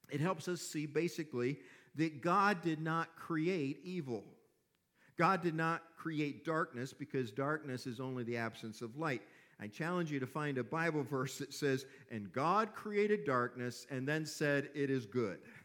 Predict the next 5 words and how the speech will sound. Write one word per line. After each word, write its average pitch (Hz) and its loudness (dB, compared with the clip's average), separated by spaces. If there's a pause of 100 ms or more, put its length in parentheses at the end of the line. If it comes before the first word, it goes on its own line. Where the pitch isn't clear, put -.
<laughs> - -20
In 127 -4
the 123 0
same 156 -4
way, 117 -4